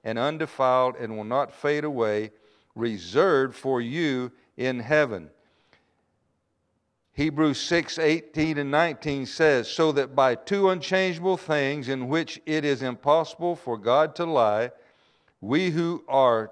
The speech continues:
taken refuge would have strong encouragement to take hold of the hope set before us." Verse nineteen, "This hope we have as an anchor of the soul,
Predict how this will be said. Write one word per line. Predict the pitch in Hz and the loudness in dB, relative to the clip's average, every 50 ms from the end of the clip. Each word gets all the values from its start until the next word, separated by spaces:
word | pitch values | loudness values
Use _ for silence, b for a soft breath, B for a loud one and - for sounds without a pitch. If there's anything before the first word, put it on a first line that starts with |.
| - - | -8 0
taken | - - 160 170 151 - 156 143 139 127 113 - | 4 4 4 4 0 -4 -6 -6 -6 -8 -12 -14
refuge | - 127 - - 127 120 147 160 170 160 - - 131 131 131 131 135 139 143 135 - 113 | -18 -20 -16 -12 -8 -2 2 2 2 0 -2 -6 -6 -4 -2 -2 -2 -2 -4 -6 -10 -10
would | 117 113 117 113 104 | -6 -4 -4 -4 -2
have | 98 117 120 117 113 110 - b b b b b b | 0 2 2 2 2 0 -4 b b b b b b
strong | - - - - - - 151 165 165 175 175 175 | -18 -16 -16 -10 -2 0 2 2 2 2 0 -2
encouragement | 156 156 143 131 123 101 - - - 175 175 170 151 131 107 101 113 120 131 - - - | -2 -4 -4 -4 -4 -8 -10 -4 -2 0 2 2 2 0 -2 -6 -8 -10 -10 -10 -12 -10
to | - 123 117 | -8 -8 -8
take | 98 - - 156 147 165 160 156 - | -8 -10 -4 -2 -2 -2 -2 -6 -10
hold | - - 139 151 156 151 156 - | -6 -2 0 0 0 0 -2 -4
of | - 135 127 113 104 | -4 -2 -2 -2 -2
the | 110 104 101 | -4 -6 -6
hope | 92 - 143 147 147 147 147 151 b b b b b b | -6 -4 -2 -2 0 -2 -4 -8 b b b b b b
set | b - - - - - 160 151 151 147 - - - _ - 123 | b -18 -16 -14 -8 0 2 2 2 2 -2 -6 -16 _ -16 -8
before | 113 127 120 - - - 160 165 165 151 127 110 | -6 -6 -6 -6 -8 -2 0 2 4 4 4 2
us." | 92 85 - - - - - _ _ _ _ _ - | 0 -2 -6 -14 -18 -20 -20 _ _ _ _ _ -12
Verse | - 101 110 107 - - | -6 -6 -6 -6 -6 -8
nineteen, | 120 120 120 110 - - 139 139 147 151 165 165 156 _ b b b b b b b b b | -6 -6 -6 -8 -10 -8 -6 -4 -4 -4 -6 -8 -12 _ b b b b b b b b b
"This | - 87 90 123 151 185 185 - - | -16 -8 -2 0 2 2 0 -2 -6
hope | - - - - 147 165 170 170 170 170 - | -10 -10 -8 -4 -2 0 0 0 -2 -4 -8
we | - 135 127 123 123 117 | -12 -6 -4 -4 -2 -4
have | 110 107 120 135 147 156 156 156 151 | -4 -2 0 2 4 4 4 2 0
as | - 143 135 131 117 | 0 0 2 2 2
an | 117 117 107 107 | 0 -2 -2 -2
anchor | 117 117 120 147 156 147 - - 165 165 165 - - | -4 -4 -2 -2 -2 -4 -6 -6 -4 -4 -4 -4 0
of | 139 143 135 117 107 | 0 0 0 0 -2
the | 110 104 | -6 -6
soul, | - - - - 151 139 139 123 110 107 107 117 127 | -6 -10 -8 -4 0 0 2 2 2 0 -2 -4 -8